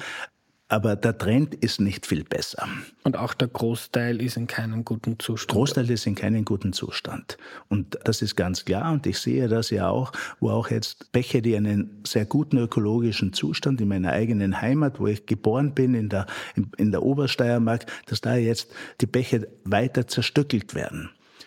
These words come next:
Speaker 1: Und da ist natürlich so, ein Kleinkraftwerk hat keine Auswirkungen. Aber wenn Sie zehn dann in einem Einzugsgebiet haben, dann hat das natürlich kumulative Auswirkungen. Und das wird meistens nicht berücksichtigt.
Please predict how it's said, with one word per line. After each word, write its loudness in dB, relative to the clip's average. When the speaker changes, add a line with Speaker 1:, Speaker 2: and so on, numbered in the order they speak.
Speaker 1:
Und 0
da 2
ist 2
natürlich 2
so, 0
ein 2
Kleinkraftwerk 0
hat -2
keine 0
Auswirkungen. -6
Aber 0
wenn 0
Sie -4
zehn 0
dann 2
in 0
einem -2
Einzugsgebiet -4
haben, -8
dann 2
hat -2
das 0
natürlich 2
kumulative 2
Auswirkungen. -6
Und 0
das 0
wird 0
meistens 2
nicht 0
berücksichtigt. -2